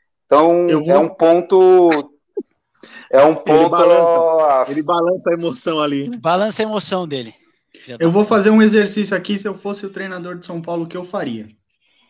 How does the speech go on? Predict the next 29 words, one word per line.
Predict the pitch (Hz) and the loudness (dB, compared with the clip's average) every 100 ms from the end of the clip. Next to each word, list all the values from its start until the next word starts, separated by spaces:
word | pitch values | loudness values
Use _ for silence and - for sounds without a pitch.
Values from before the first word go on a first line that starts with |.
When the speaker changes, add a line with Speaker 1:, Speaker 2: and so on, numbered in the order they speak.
| _ _ _ _ | _ _ _ _
Speaker 2:
Eu | 151 147 | -2 0
não | 180 | 0
colocaria | 233 254 240 226 196 | 0 0 0 -2 -2
uma | 185 | -4
pressão | 185 180 175 170 | -6 -8 -6 -8
tão | 165 170 147 | -6 -6 -6
alta, | 131 151 - | -6 -8 -10
porque | 226 - 170 | -18 -12 -10
você | 165 | -6
vai | 151 151 | -6 -6
subir | 156 151 151 | -6 -4 -4
as | 143 | -2
linhas, | 135 143 | -2 -2
você | 147 | -4
vai | 135 139 | -4 -4
deixar | 143 147 - | -4 -8 -4
o | 143 127 | -4 -4
Rony | 113 139 156 147 | -6 -4 -2 -2
à | 139 | -2
vontade | 135 151 156 - 131 160 165 | -2 -4 -6 -6 -6 -6 -10
pra | 139 | -12
correr, | 135 131 110 120 - _ _ _ _ _ | -12 -14 -14 -12 -14 _ _ _ _ _
e | 135 139 | 2 4
o | 135 | 4
Mike | 127 143 151 - 135 | 0 0 -2 -8 -6
e | 143 | -4
o | |
Vitor | 135 139 143 139 | -2 -4 -2 -2
Luiz. | 127 120 220 - | -2 -4 -6 -8